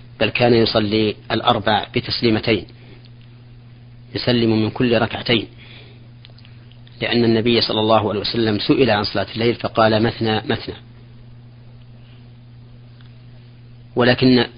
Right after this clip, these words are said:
ولكنه كان يصلي أربعا دون فصل، أي يسلم من الركعتين الأوليين ثم يشرع في الركعتين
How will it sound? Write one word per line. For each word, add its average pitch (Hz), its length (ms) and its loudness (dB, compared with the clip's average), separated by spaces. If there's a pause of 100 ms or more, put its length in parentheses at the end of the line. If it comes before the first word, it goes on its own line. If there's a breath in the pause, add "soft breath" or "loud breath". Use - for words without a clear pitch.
(240)
ولكنه 120 540 2
كان 120 300 4
يصلي 113 380 0
أربعا 120 420 2 (1000 loud breath)
دون 131 200 8
فصل، - 300 -4 (1600 loud breath)
أي 110 160 0
يسلم 110 480 2
من 110 80 2
الركعتين 110 520 0
الأوليين 117 420 4
ثم 120 400 4 (120)
يشرع 117 360 2
في - 100 -18
الركعتين 113 560 -2